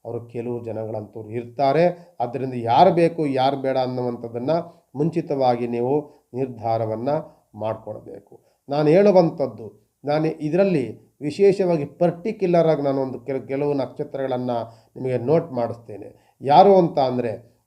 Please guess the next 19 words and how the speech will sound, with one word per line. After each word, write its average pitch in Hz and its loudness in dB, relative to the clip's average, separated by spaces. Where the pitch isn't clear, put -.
ನೀವು 175 2
ಮಖಾ 170 6
ನಕ್ಷತ್ರದವರು 131 -2
ಯಾವುದೇ 165 4
ಕಾರಣಕ್ಕೂ 151 0
ರೋಹಿಣಿ 175 8
ನಕ್ಷತ್ರ 170 2
ಸಹವಾಸವನ್ನು 127 -2
ಮಾಡಬೇಡಿ. 110 -6
ಜೊತೆಯಲ್ಲಿ 170 2
ಅದೇ 190 6
ನಕ್ಷತ್ರದವರು 131 -2
ಯಾವುದೇ 143 4
ಕಾರಣಕ್ಕೂ 180 4
ಸಹ 123 0
ಉತ್ತರಾಷಾಢ 170 6
ನಕ್ಷತ್ರ, 143 -2
ಶ್ರವಣ 156 4
ನಕ್ಷತ್ರ 165 4